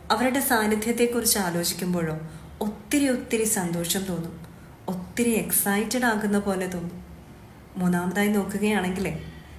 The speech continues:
നമുക്ക് പുറമെ മറ്റൊരു ലോകവുമുണ്ട്, അവരിലേക്ക് ഒതുങ്ങുന്ന ഒരു ലോകവുമുണ്ട്. അതായത്, വ്യക്തമായൊരു പേഴ്സണൽ സ്പേസ് നമുക്ക് കിട്ടുന്ന ഓരോ ഇടങ്ങളും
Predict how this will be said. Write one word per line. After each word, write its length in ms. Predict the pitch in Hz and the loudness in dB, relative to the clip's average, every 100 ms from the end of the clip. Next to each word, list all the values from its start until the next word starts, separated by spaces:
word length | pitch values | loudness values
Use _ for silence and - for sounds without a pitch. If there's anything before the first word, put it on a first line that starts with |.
| - | 0
നമുക്ക് 600 | 269 277 277 302 233 - - | 4 4 4 2 2 -2 6
പുറമെ 300 | 240 240 277 | 8 8 8
മറ്റൊരു 440 | 269 214 208 302 311 | 6 4 2 2 4
ലോകവുമുണ്ട്, 920 | 269 214 196 185 185 175 170 240 - - - - 202 | 4 4 4 2 2 0 0 -2 -6 -14 -16 -2 0
അവരിലേക്ക് 600 | 202 220 240 254 254 233 | 4 4 6 4 4 2
ഒതുങ്ങുന്ന 560 | 202 202 185 170 180 - | 4 2 2 0 -2 -2
ഒരു 120 | 180 | 2
ലോകവുമുണ്ട്. 680 | 175 160 156 170 175 170 - - - - - - - | 2 2 0 -2 -4 -6 -8 -10 -14 -18 -18 -12 -4
അതായത്, 540 | 170 175 196 196 180 - - - 202 | 0 0 0 -2 -6 -10 -16 -10 6
വ്യക്തമായൊരു 680 | 240 240 311 302 302 294 | 6 6 4 4 4 2
പേഴ്സണൽ 500 | 285 254 208 - 233 | 2 2 2 2 2
സ്പേസ് 540 | 233 - 214 208 - 196 - - | 2 2 2 2 0 -6 -8 -6
നമുക്ക് 340 | 202 208 214 269 | 2 2 2 -4
കിട്ടുന്ന 720 | 247 220 - 196 190 180 180 - - 202 | -2 -2 -2 -2 0 -2 -4 -12 -8 0
ഓരോ 340 | 220 233 254 | 2 2 2
ഇടങ്ങളും 540 | 226 208 190 190 180 | 2 0 -2 -4 -4